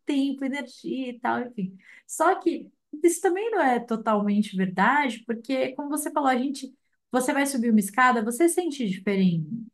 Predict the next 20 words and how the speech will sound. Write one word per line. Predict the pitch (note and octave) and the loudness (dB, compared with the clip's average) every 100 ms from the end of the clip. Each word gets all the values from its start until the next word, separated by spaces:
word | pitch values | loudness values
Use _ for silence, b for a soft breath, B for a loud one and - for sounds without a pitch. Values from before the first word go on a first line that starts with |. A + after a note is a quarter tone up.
| _ | _
diferença, | - G#3+ F3+ F3+ E3 E3 D3 D3 | -8 -4 0 2 0 -2 -8 -8
o | - | -2
quão | F#3+ F3 E3 | 2 2 0
não | C#3+ E3+ F3+ E3 | 0 4 4 4
ofegante | - E3 D#3+ D#3 D3 | 0 -2 -2 -4 -6
você | C#3 - - | -10 -10 -6
fica, | G#3 G3 F#3+ F#3+ | -2 0 0 -2
ou | F#3+ A3+ | 0 0
você | A#3+ B3+ | 0 -2
vai | G#3+ G3+ | -2 0
carregar | F#3+ F#3+ F3+ | 4 4 4
alguma | E3+ F3 E3 | 0 0 -2
coisa, | - F3 E3 | -2 -2 -4
você | E3 E3 F3+ E3 D#3+ _ _ _ | -8 -8 -4 -4 -6 _ _ _
tá, | - - | -6 -6
tá | - D#3 | -6 -4
bem | D#3 F#3+ F#3 | 0 2 2
no | E3 | -2
seu | - | -8
corpo, | - G3 G3+ G3 F#3+ F#3 F#3 F3 | -6 0 2 4 2 0 -2 -4